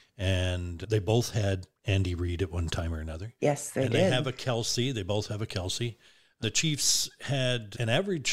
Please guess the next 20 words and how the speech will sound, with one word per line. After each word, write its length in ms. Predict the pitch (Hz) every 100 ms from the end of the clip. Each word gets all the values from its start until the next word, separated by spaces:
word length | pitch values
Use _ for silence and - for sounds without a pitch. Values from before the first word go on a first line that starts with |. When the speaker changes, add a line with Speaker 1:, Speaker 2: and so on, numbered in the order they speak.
| -
Speaker 1:
scoring 800 | - 147 180 143 92 98 139 156
of 360 | 113 101 95 92
just 220 | 131 -
over 140 | 135
twenty-nine 520 | - - 131 113 95 92
points 320 | - 95 -
a 40 |
game, 480 | 87 85 92 123 156 _
and 440 | 98 90 90 92 90
Speaker 2:
Yeah. 40 |
Speaker 1:
the 80 | 90
Eagles 320 | 95 95 104 -
just 200 | 107 123
over 140 | 110
twenty-eight 600 | - 120 165 180 85 73
points 280 | - 80 73
a 40 | 80
game. 200 | 80 80
Speaker 2:
Yeah. 100 | 123
Speaker 1:
So 300 | 139 98